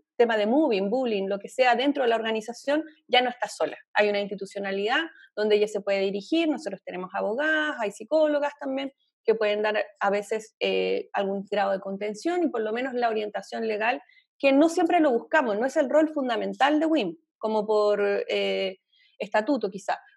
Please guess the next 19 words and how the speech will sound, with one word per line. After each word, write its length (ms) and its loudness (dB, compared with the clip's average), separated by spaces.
pero 160 8
sin 220 6
duda 200 4
que 100 -4
son 140 -6
casos 260 -4
que 80 -6
nos 140 -6
llegan, 320 0
y 100 0
son 240 2
casos 300 0
donde 200 -2
nosotras 300 -4
tenemos 300 -6
que 100 -8
tener 180 -4
una 140 -4
voz 160 -4